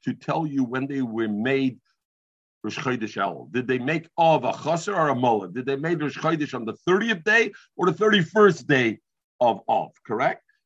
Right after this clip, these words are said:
So, Ibazoya, Tishrei, Lamalu, why did they have to go out on Tishrei already? Since we know that Elul is a chaser, we, once we know when Rosh Chodesh Elul is, we can figure out when Rosh Hashanah is, and we can figure out all the Yom Tovim.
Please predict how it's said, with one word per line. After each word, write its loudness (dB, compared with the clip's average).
So, -8
Ibazoya, -4
Tishrei, -4
Lamalu, -2
why 0
did 0
they 2
have -2
to -10
go -2
out 2
on -2
Tishrei -4
already? 2
Since -2
we 0
know 4
that -2
Elul 2
is -4
a -4
chaser, -4
we, 2
once 0
we -6
know 2
when -2
Rosh -4
Chodesh -4
Elul 6
is, -2
we -8
can -4
figure 0
out 4
when -2
Rosh -4
Hashanah -4
is, -2
and -2
we 0
can 0
figure -2
out 4
all 2
the -4
Yom 0
Tovim. -8